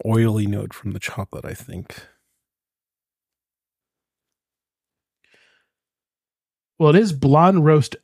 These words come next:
Speaker 2: oat. So that means there's gonna be some, the, the oat character is gonna give at least some, like, mucilage
Speaker 1: Mm-hmm.
Speaker 2: to it.
Speaker 1: Onto the flavor, the chocolate rules.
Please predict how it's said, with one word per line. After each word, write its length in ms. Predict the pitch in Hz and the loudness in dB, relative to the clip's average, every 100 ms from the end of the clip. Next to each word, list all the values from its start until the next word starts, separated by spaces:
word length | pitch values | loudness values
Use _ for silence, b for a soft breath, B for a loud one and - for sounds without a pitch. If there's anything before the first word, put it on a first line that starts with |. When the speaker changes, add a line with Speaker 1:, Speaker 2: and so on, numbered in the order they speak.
| - | -4
Speaker 2:
oat. 360 | 113 92 - - _ _ _ _ _ _ _ _ | -4 -4 -14 -18 _ _ _ _ _ _ _ _
So 600 | - 147 131 123 123 117 - _ - | -4 2 4 4 2 0 -6 _ -4
that 180 | 147 | -4
means 180 | 151 147 | -2 0
there's 160 | 139 113 | 2 0
gonna 160 | 120 | -2
be 120 | 123 120 | -2 -2
some, 480 | - 120 117 107 - _ _ _ _ _ _ | -2 -2 -4 -8 -14 _ _ _ _ _ _
the, 220 | - 127 | -2 -2
the 200 | 123 127 - | 0 -2 0
oat 240 | 147 143 | 0 0
character 520 | - 143 123 113 113 117 | 0 0 0 -2 -2 -2
is 140 | 107 | -4
gonna 260 | 120 113 113 | -4 -4 -4
give 240 | 117 113 | -2 0
at 100 | 117 | 0
least 220 | 117 120 | 2 0
some, 200 | - 113 | 0 0
like, 240 | 113 101 - - | 0 -2 -8 -6
mucilage 800 | 117 - 123 110 104 101 - - _ - | -4 -2 0 0 0 -6 -12 -16 _ -2
Speaker 1:
Mm-hmm. 180 | 107 107 - _ _ _ _ _ _ _ - | -2 -2 -6 _ _ _ _ _ _ _ -12
Speaker 2:
to 180 | 101 92 | -10 -10
it. 200 | 95 - _ _ _ _ _ _ _ _ _ _ _ _ _ _ _ _ _ _ _ _ _ _ _ _ _ _ _ _ _ _ _ _ _ _ _ _ _ _ _ _ _ _ _ _ _ _ _ _ _ | -12 -20 _ _ _ _ _ _ _ _ _ _ _ _ _ _ _ _ _ _ _ _ _ _ _ _ _ _ _ _ _ _ _ _ _ _ _ _ _ _ _ _ _ _ _ _ _ _ _ _ _
Speaker 1:
Onto 220 | 135 131 123 | 0 2 2
the 80 | |
flavor, 380 | 110 123 127 127 | 2 2 2 2
the 140 | 120 - | 0 0
chocolate 380 | - 127 117 | 0 0 -2
rules. 680 | 113 123 135 135 131 131 - | 0 2 4 4 2 -2 -8